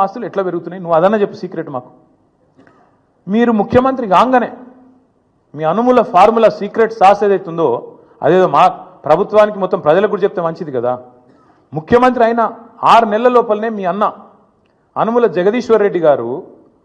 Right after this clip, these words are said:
వెయ్యి కోట్ల పెట్టుబడి పెడతా అని మీతో ఒప్పందం కుదుర్చుకుంటాడు.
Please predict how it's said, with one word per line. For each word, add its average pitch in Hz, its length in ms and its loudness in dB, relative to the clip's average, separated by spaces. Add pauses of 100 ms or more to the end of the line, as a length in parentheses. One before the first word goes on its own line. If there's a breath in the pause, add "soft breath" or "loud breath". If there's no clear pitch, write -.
(300)
వెయ్యి 226 320 0 (100)
కోట్ల 254 320 4
పెట్టుబడి 226 380 2
పెడతా 214 240 -2
అని 233 120 -4
మీతో 196 220 -6
ఒప్పందం 190 300 -6
కుదుర్చుకుంటాడు. 156 500 -10